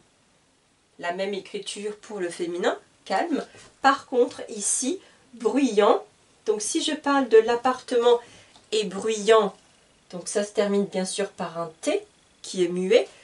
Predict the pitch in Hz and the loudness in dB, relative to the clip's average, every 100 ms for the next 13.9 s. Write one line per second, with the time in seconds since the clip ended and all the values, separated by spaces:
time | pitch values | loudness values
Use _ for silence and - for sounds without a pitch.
0 | _ - - - _ _ - 254 - - | _ -20 -20 -20 _ _ -6 -4 -4 -4
1 | - 311 226 208 269 381 240 208 247 262 | -4 -4 -4 -2 0 0 -2 0 0 0
2 | 247 196 - 294 381 _ _ _ _ _ | -4 -6 -6 -6 -6 _ _ _ _ _
3 | _ _ _ _ _ _ _ _ _ _ | _ _ _ _ _ _ _ _ _ _
4 | _ _ _ - 214 - - 226 - _ | _ _ _ -10 -8 -6 -2 -2 -4 _
5 | _ _ - 214 247 277 214 208 160 - | _ _ -20 -10 -4 -4 0 0 0 -8
6 | - 160 - _ _ _ _ _ _ _ | -10 -10 -10 _ _ _ _ _ _ _
7 | _ _ - 208 233 202 180 156 - - | _ _ -14 -8 -8 -4 -4 -6 -8 -14
8 | - - _ _ - 190 214 214 302 370 | -14 -16 _ _ -18 -8 -4 0 0 0
9 | - 202 254 190 147 135 - - _ _ | -12 -4 -2 -2 -4 -6 -10 -12 _ _
10 | _ _ - _ _ _ - 349 427 370 | _ _ -20 _ _ _ -2 0 2 0
11 | 269 180 175 339 466 - _ - - _ | 0 -2 0 0 -4 -14 _ -20 -20 _
12 | _ _ _ _ - - - - - - | _ _ _ _ -20 -20 -20 -20 -20 -20
13 | _ _ - 277 370 349 226 233 381 | _ _ -4 0 2 2 0 0 0